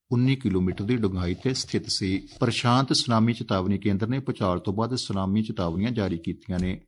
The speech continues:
ਰੂਸ, ਜਾਪਾਨ ਅਤੇ ਪ੍ਰਸ਼ਾਂਤ ਮਹਾਸਾਗਰ ਦੇ ਟਾਪੂ ਦੇਸ਼ਾਂ ਲਈ ਸੁਨਾਮੀ ਦੀ ਚੇਤਾਵਨੀ ਜਾਰੀ ਕੀਤੀ ਗਈ ਹੈ। ਅਮਰੀਕੀ ਰਾਸ਼ਟਰਪਤੀ ਡੋਨਾਲਡ ਟਰੰਪ ਨੇ ਅਮਰੀਕੀਆਂ ਨੂੰ ਸੁਨਾਮੀ ਚੇਤਾਵਨੀਆਂ ਪ੍ਰਤੀ ਸੁਚੇਤ ਰਹਿਣ ਦੀ ਸਲਾਹ ਦਿੱਤੀ ਹੈ। ਭਾਰਤ ਨੇ ਸੀਰੀਆ ਦੇ ਲੋਕਾਂ ਲਈ ਮਾਨਵਵਾਦੀ ਸਹਾਇਤਾ ਦੀ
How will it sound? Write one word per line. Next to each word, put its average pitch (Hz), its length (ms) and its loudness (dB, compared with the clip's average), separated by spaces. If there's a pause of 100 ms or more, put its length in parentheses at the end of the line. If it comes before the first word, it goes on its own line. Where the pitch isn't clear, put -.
(100)
ਰੂਸ, 101 380 0
ਜਾਪਾਨ 98 480 0
ਅਤੇ 117 140 -4
ਪ੍ਰਸ਼ਾਂਤ 110 540 -2
ਮਹਾਸਾਗਰ 92 520 -2
ਦੇ 123 160 -2
ਟਾਪੂ 98 360 -2
ਦੇਸ਼ਾਂ 98 320 -2
ਲਈ 131 80 0
ਸੁਨਾਮੀ 98 400 0
ਦੀ 117 120 -2
ਚੇਤਾਵਨੀ 87 460 -2
ਜਾਰੀ 101 280 -2
ਕੀਤੀ 85 400 -8
ਗਈ 92 240 0
ਹੈ। 92 220 0 (720)
ਅਮਰੀਕੀ 120 440 4
ਰਾਸ਼ਟਰਪਤੀ 123 600 0
ਡੋਨਾਲਡ 101 320 2
ਟਰੰਪ 104 280 0
ਨੇ 131 80 2
ਅਮਰੀਕੀਆਂ 107 420 2
ਨੂੰ 127 120 2
ਸੁਨਾਮੀ 104 400 2
ਚੇਤਾਵਨੀਆਂ 90 500 -2
ਪ੍ਰਤੀ 104 320 -2
ਸੁਚੇਤ 120 500 0
ਰਹਿਣ 90 240 -4
ਦੀ 120 100 -2
ਸਲਾਹ 113 320 -2
ਦਿੱਤੀ 87 420 -4
ਹੈ। 90 180 0 (540)
ਭਾਰਤ 117 320 6
ਨੇ 151 100 2
ਸੀਰੀਆ 127 340 4
ਦੇ 135 80 4
ਲੋਕਾਂ 110 360 2
ਲਈ 131 100 2
ਮਾਨਵਵਾਦੀ 107 580 2
ਸਹਾਇਤਾ 101 420 0
ਦੀ 117 180 0